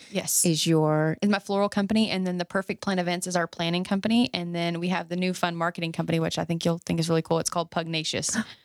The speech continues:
Speaker 2: Ah!
Speaker 1: It's so cool. You should see our logo.
Speaker 2: Ah.
Speaker 1: I have two new business partners, Crystal and Serene. They are incredible, and,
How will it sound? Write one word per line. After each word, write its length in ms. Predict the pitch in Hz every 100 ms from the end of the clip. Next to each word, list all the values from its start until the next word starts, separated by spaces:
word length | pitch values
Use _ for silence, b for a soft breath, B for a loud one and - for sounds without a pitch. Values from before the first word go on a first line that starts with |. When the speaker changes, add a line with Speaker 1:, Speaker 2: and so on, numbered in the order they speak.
| -
Speaker 2:
Ah! 300 | 415 605 285 - -
Speaker 1:
It's 160 | 202
so 240 | - 185 151
cool. 180 | 170
You 60 | 165
should 180 | 180 185
see 120 | 175
our 100 | 156
logo. 400 | 156 110 101 - B B B
Speaker 2:
Ah. 260 | - 294 208
Speaker 1:
I 20 |
have 260 | 208 214 196
two 140 | 220
new 100 | 208
business 260 | 185 185 180
partners, 320 | 185 165 160
Crystal 280 | - 180 175
and 80 | 165
Serene. 340 | 165 156 156
They 200 | 170 170
are 240 | 170 175 165
incredible, 760 | 175 165 - 165 160 143 -
and, 360 | - 175 170 170